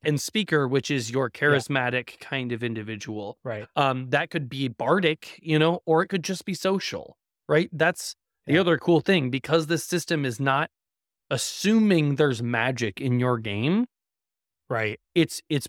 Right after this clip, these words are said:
Speaker 1: putting things kind of in a generic sense, but it,
Speaker 2: Could
Speaker 1: it
Speaker 2: be
Speaker 1: doesn't shy
Speaker 2: science.
Speaker 1: away from the fact that you're doing
Speaker 2: Yeah.
Speaker 1: fantastical things.
Speaker 2: You are not locked into the archetype of being a paladin, of a monk, of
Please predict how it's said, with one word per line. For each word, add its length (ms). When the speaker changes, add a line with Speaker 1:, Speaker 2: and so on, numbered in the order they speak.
Speaker 1:
putting 460
things 280
kind 280
of 100
in 100
a 60
generic 640
sense, 500
but 140
it, 80
Speaker 2:
Could 100
Speaker 1:
it 60
Speaker 2:
be 60
Speaker 1:
doesn't 260
shy 60
Speaker 2:
science. 280
Speaker 1:
away 200
from 260
the 80
fact 260
that 60
you're 120
doing 240
Speaker 2:
Yeah. 60
Speaker 1:
fantastical 580
things. 320
Speaker 2:
You 460
are 140
not 320
locked 680
into 760
the 180
archetype 640
of 240
being 520
a 120
paladin, 580
of 240
a 80
monk, 500
of 400